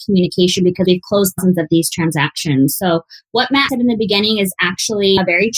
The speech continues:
true. We get an authorization signed in the beginning. And the way that we approach the lender is we're always helping the seller in some way. We never say we're the title company or things of that sort. Um, and we're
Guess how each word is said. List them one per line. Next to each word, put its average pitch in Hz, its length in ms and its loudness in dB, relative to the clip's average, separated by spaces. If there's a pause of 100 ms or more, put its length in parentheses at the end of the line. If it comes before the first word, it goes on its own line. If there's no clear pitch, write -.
true. 208 220 0
We 196 180 0
get - 140 -6
an 226 200 0
authorization 214 800 -2 (240)
signed 214 480 -2
in 214 60 -4
the 208 80 0
beginning. 190 580 2 (380)
And 220 100 -2
the 226 80 2
way 247 120 2
that 320 160 -4
we 294 120 -2
approach - 540 -4
the 214 100 -4
lender 185 360 2 (280)
is 175 240 2
we're 185 200 0
always 202 120 0 (200)
helping 196 400 0
the 185 80 0
seller 175 460 0
in 180 140 2
some 156 300 2
way. 90 300 0
We 190 120 4
never 190 260 0 (220)
say 180 300 0
we're 170 220 -4
the 147 100 -12
title 269 220 0
company 240 560 0
or 202 100 -4
things 202 220 -4
of 202 80 -4
that 185 200 -2
sort. 185 400 0 (420)
Um, 208 360 0
and 202 240 0
we're 202 100 -2